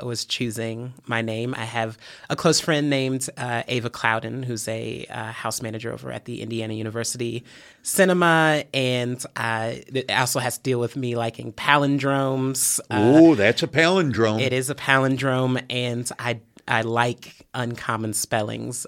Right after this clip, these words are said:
Speaker 1: of names, and I always love, like, that album is my favorite Steely Dan album. It is, weirdly enough, not my most listened to Steely Dan album.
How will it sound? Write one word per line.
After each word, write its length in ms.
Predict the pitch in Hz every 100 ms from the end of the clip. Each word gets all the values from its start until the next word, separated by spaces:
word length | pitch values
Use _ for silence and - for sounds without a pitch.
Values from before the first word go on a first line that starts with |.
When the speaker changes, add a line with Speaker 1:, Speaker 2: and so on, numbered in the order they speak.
| -
Speaker 1:
of 320 | 113 110 110 - _ _ _
names, 280 | 123 113 -
and 120 | 120
I 100 | 107 127
always 360 | 123 123 117
love, 240 | 120 117 123
like, 200 | 120 113 _ _ _ _ _ -
that 340 | 135 123 - - -
album 460 | 127 123 123 120 123
is 220 | 117 107
my 140 | 117 107
favorite 440 | - 117 110 110
Steely 240 | - 104
Dan 200 | 98 101
album. 260 | 107 110 120 -
It 100 | 160
is, 240 | 151 - _
weirdly 320 | 175 277 226
enough, 240 | 202 202
not 160 | 160 143
my 80 | 143
most 300 | 147 147 -
listened 260 | 202 139 123
to 120 | 120
Steely 280 | - 113 113
Dan 380 | 110 113 113 -
album. 440 | 107 117 117